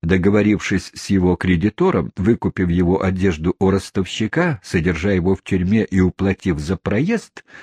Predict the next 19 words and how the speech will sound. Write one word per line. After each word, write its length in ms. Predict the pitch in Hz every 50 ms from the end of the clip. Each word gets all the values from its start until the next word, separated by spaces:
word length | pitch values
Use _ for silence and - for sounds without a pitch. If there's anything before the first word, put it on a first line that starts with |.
| - - -
продолжал 520 | - - 98 90 90 87 82 98 90 85 78
Перкер, 580 | - - 95 85 78 80 - 90 78 80 80 - -
игнорируя 600 | 107 90 90 90 98 98 90 90 85 85 85 85
замечание 640 | 78 92 90 95 95 - - 92 85 78 80 92
Джингля, 500 | 92 98 92 87 76 71 76 78 76 - - - - - - - - - - -
«вы 160 | 98 156 190
уже 240 | 180 143 160 160 127
выбросили 560 | 107 139 151 131 147 156 143 - 165 147 151
свыше 420 | - - 104 117 135 - - 156
пятидесяти 720 | - - 147 135 - 113 104 87 104 120 - - - 175 170
фунтов». 440 | - - 143 120 101 - - 90 - _ _ _ _ _ _ 117
«Не 140 | 123 165 185
выбросили», — 640 | 131 127 120 104 131 131 - - 143 135 135 131 - -
быстро 560 | 101 78 71 95 120 139 - - - - 156
перебил 520 | 147 - - 107 95 82 71 82 98 117 117
Джинг. 380 | 95 82 85 80 71 69 - - - - - - - - -
«Все 240 | - - - 175 175
будет 360 | 147 127 160 147 151 - - -
выплачено. 680 | 123 113 160 123 - 101 98 - - 101 87 92 90 -